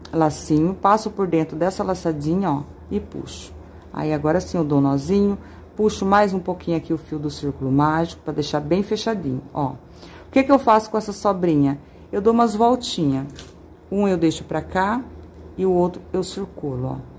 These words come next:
Bem aqui nesse meinho, pra fazer o acabamento. E vai ajustando também, dando aquela apertadinha pra ficar bem delicadinho, ó.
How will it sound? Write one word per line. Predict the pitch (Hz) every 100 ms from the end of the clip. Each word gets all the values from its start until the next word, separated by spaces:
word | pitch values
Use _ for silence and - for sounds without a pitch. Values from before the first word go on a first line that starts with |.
| - -
Bem | 185 214
aqui | 220 214
nesse | 214 -
meinho, | 220 220 185 147 143 147
pra | 170
fazer | 190 175 - -
o | 208
acabamento. | 226 226 208 226 190 143 147 - 147 - - - - - - - - - - - - - - - - - - - - -
E | 170
vai | 165 165
ajustando | 175 262 - 285 285 285
também, | 349 311 170
dando | 156 170
aquela | 175 185 196
apertadinha | 202 202 233 226 196 208 202
pra | 208
ficar | - 208
bem | 196 180 214 240 254 262
delicadinho, | 269 254 - 240 190 156 147
ó. | 143